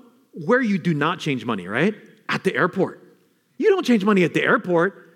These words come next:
'cause the rates are egregious. The markup is crazy. Sometimes, like, three percent, four percent, five percent, six percent.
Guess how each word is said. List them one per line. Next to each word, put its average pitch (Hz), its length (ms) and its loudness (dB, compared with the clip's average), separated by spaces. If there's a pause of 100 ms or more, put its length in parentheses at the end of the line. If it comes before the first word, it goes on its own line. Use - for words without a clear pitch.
(220)
'cause 277 160 0
the 302 120 0
rates 349 340 0
are 330 180 0
egregious. 339 760 0 (300)
The 294 100 0
markup 349 400 0
is 330 120 -4
crazy. 285 680 2 (120)
Sometimes, 330 360 0
like, 262 120 -2
three 302 220 4
percent, 277 440 -2 (160)
four 359 260 2
percent, 277 420 -2 (120)
five 339 280 0
percent, 214 360 -2
six - 240 -2
percent. 240 440 0